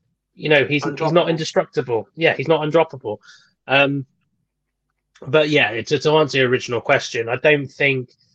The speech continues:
Speaker 1: I think this, I think the recruitment's been fine. I think we, we will need to recruit again in January. I think we will need to potentially have a look at if we're gonna continue with this style of play. We need to look at the players we've got. We've got to bear in mind that Williams will be returning from the,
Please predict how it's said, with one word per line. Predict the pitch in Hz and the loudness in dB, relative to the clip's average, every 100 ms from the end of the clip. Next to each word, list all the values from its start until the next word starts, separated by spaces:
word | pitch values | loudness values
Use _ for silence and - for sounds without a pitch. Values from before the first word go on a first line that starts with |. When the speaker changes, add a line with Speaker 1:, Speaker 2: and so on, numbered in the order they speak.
| _ _ - | _ _ -4
Speaker 1:
I | |
think | - 170 147 | 0 0 -2
this, | - - | -12 -8
I | 135 | -2
think | 175 | -2
the | 147 | 0
recruitment's | 135 170 147 117 - | -2 0 -2 -4 -10
been | 123 113 | -12 -4
fine. | 143 107 90 _ _ _ _ | -2 -2 -4 _ _ _ _
I | 127 | -2
think | 156 139 | 0 2
we, | 131 | 0
we | 143 147 | -2 0
will | 151 165 | 2 4
need | 156 151 | 2 0
to | - 139 - - | -4 -10 -12 -6
recruit | 143 - 147 127 | -4 0 0 0
again | 139 151 143 | 0 2 2
in | 135 | 2
January. | 131 131 135 151 202 _ - | 2 2 2 0 0 _ -14
I | 131 | -2
think | 143 127 | 0 0
we | 127 | 0
will | 139 139 | 0 0
need | 135 127 | -2 -2
to | 127 | -10
potentially | - 135 131 - 120 | -8 -8 -6 -4 -2
have | 127 | 0
a | 131 | 2
look | 123 - | 0 2
at | 131 123 - - - _ _ _ _ _ | 0 0 -8 -20 -20 _ _ _ _ _
if | 160 - | -2 2
we're | 143 | 4
gonna | 143 139 | 4 2
continue | - - 151 143 | -2 -2 -2 0
with | 135 | 0
this | 131 - | -2 0
style | 139 135 | 2 2
of | 123 - | 2 0
play. | 139 139 135 | 2 4 2
We | 131 | 0
need | 127 | -2
to | 135 | -2
look | 127 - | -4 -4
at | 120 | -8
the | 113 | -8
players | 131 127 120 - | -4 -2 -4 -8
we've | 120 - | -14 -2
got. | 151 151 151 147 | 2 4 2 -6
We've | 127 - | -10 -4
got | 131 | -2
to | 113 | 0
bear | 139 131 | 2 2
in | 127 | 2
mind | 131 127 | 0 0
that | 120 | -2
Williams | 139 143 135 135 | 0 2 2 -2
will | 127 | -6
be | 127 | -6
returning | 120 - 135 127 120 | -6 -6 -6 -6 -10
from | 123 117 | -14 -10
the, | 117 | -10